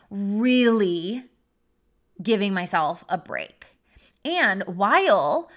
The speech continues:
I was not posting, I would have this, like, fear voice, internal monologue of, like, "You really should be posting.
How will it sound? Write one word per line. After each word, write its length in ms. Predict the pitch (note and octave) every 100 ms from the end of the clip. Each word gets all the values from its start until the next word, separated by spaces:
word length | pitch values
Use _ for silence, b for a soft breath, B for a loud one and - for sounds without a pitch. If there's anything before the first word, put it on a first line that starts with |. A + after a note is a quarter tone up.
| B
I 140 | F#3+ F#3+
was 200 | F#3+ F#3+
not 300 | G3+ F#3+ -
posting, 580 | A3+ B3+ - E3+ E3 E3
I 100 | G3
would 120 | G3
have 200 | F#3 F3+
this, 220 | F#3 F3+
like, 220 | F3 E3+
fear 680 | - - G#3+ G#3 G#3 G#3 G3
voice, 500 | E3+ E3+ D#3 F3+ G3
internal 480 | - F#3+ G3 G3 F3+
monologue 560 | E3+ A#3 G#3 E3+ E3 E3+
of, 80 |
like, 180 | E3 E3
"You 100 | F3
really 220 | E3+ E3
should 140 | E3 E3+
be 80 | E3+
posting. 580 | E3+ D#3+ E3+ D3+ D#3+